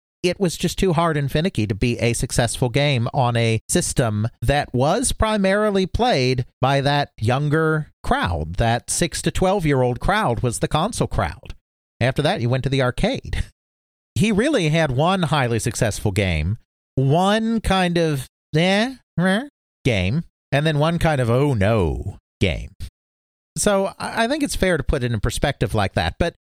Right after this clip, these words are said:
that isn't to say that we can completely blame Howard Scott Warshaw either for the state of E T, because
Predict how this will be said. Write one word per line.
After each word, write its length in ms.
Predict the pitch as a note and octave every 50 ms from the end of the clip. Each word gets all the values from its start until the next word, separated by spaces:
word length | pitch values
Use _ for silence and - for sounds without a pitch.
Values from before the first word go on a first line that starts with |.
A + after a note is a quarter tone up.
| _ _
that 200 | - C4+ D#4+ D4+
isn't 220 | C#4 - - B3 F#3
to 100 | F#3 E3
say 240 | - G#3 F#3+ F#3+ F3
that 80 | E3+
we 100 | D#3+ E3
can 160 | D#3 - D#3
completely 480 | C#3 - D3+ C3 - E3+ D3+ C3 C3+ C3
blame 680 | A2+ A2 C3 C#3+ D3 C#3+ C3 B2 A#2 A#2 A#2+ A#2+ G#2+
Howard 300 | - C3 D3+ D3+ C3 A#2
Scott 180 | - - C#3 C#3+
Warshaw 360 | D#3 C3 A#2 - - B2 A#2+
either 260 | B2 C3+ B2+ A2+ A#2
for 120 | - - A#2
the 100 | G#2+ -
state 220 | - C3 A#2 G2+
of 80 | G2 G2+
E 120 | F#2 F2
T, 240 | - - F3 C#3 F#2+
because 320 | E2 F#2+ - - G2+ -